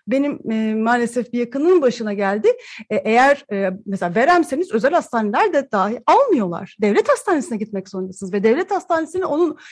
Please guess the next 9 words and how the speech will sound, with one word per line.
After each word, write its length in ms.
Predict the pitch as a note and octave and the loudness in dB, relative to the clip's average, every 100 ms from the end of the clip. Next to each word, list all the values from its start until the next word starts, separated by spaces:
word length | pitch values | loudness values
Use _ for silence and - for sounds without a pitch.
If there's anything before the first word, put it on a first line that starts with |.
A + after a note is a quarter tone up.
| - | 0
yani 180 | A#3 A3 | 0 2
özel 180 | A3 E4+ | 0 2
hastanenin 520 | G4+ F#4+ F4 C#4 - | 0 0 -2 -2 -2
almamasına 880 | A#3+ E4 G4+ F4 D#4+ D4 - D4 D4+ | 4 4 6 4 4 2 0 -2 0
göre 380 | D4+ A#3 C4 E4 | 2 4 4 2
de 120 | E4 | -2
kendisini 500 | - B3 C4+ A#3+ D4 | -2 -2 -2 -4 -4
ayarlaması 880 | F#4 G3+ G#3 A3+ A#3+ C#4 - F#4 - _ _ | -2 2 2 2 0 -2 -4 -4 -4 _ _
gerekiyor. 540 | A#3+ A3 G#3+ G#3 F3 | 4 4 4 -2 -6